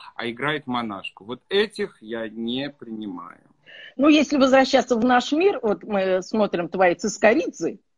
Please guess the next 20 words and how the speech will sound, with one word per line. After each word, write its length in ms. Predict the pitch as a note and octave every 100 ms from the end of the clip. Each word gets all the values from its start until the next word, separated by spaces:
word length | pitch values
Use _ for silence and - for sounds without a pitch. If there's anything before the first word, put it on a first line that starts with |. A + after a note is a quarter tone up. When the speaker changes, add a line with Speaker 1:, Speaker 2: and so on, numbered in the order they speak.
| -
Speaker 2:
да, 300 | G3 B3 - -
у 60 | F#3+
тебя 140 | G3+
Speaker 1:
Кон- 60 | F3+
Speaker 2:
замечательно. 520 | F3 A3 A#3 F#3 _ _ _ _ _ - - -
Вот, 340 | G#3 G#3+ F3+
вот 200 | A3+ C#4 C#4 A3+
спать 360 | - - F4 E4+
с 60 | -
народным 460 | B3+ C4+ B3 A3+ A3
артистом 640 | G#3+ - A#4+ - A3+ E3+ -
и 100 | G3+
стать 380 | - C4+ A3
народным 460 | A3 G#3 G#3 F#3 F#3+
артистом — 500 | F#3 - - - G#3
разные 400 | F#3 C#4 D4 D4
вещи. 600 | G3+ D3 C3 - C#3 C3+ _ _ -
Speaker 1:
Да. 80 | A3+
Speaker 2:
Прекрасно 400 | A#3 F3+ D3 E3
сказано. 600 | D3+ - D3+ C3 C3+ A#2